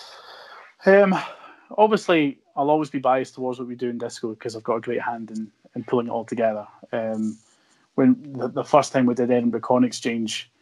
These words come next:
uh, when we had, um, Kenny Omega and the Young Bucks, uh,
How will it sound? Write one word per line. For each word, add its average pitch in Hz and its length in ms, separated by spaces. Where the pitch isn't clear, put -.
uh, 113 220
when 117 300
we 113 80
had, 113 360
um, 110 600
Kenny 127 240
Omega 117 280
and 113 100
the 113 40
Young 110 180
Bucks, - 460
uh, 110 340